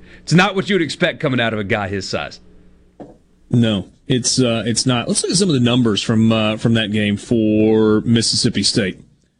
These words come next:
Speaker 2: We talked earlier about Will Rogers and, and should give them to you again because they're staggering. Forty-four fifty-five, four hundred fifteen yards, six touchdowns, and no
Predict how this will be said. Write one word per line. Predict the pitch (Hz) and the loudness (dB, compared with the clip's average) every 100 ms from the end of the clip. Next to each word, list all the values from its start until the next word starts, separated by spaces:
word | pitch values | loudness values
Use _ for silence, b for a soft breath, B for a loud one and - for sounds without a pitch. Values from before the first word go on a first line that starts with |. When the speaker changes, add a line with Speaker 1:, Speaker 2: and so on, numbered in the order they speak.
| _ _ | _ _
Speaker 2:
We | 160 | 0
talked | 185 320 247 | 2 2 2
earlier | 165 151 139 127 | 0 2 2 2
about | 123 120 123 113 | 2 0 0 0
Will | 123 | 2
Rogers | 113 104 104 113 | 2 2 2 2
and, | 131 135 - | 2 0 0
and | 151 147 | 0 0
should | 156 143 | 0 2
give | 302 | 2
them | 190 139 | 2 0
to | - | 2
you | 131 101 | 0 0
again | 92 135 110 | 0 -2 0
because | 107 113 | -2 0
they're | 104 | 0
staggering. | - - 143 117 90 85 | -2 -2 -2 -2 -6 -4
Forty-four | - 208 202 165 156 | 0 2 2 2 2
fifty-five, | 113 151 135 - 127 117 | 2 0 0 0 0 0
four | - 165 | 0 0
hundred | 156 139 | 2 0
fifteen | - 139 135 123 | 0 -2 0 0
yards, | 113 110 - | 0 0 0
six | 165 - | 0 0
touchdowns, | 147 - 139 127 110 | -2 -2 -2 0 0
and | 107 | 2
no | 123 120 117 | 2 0 -2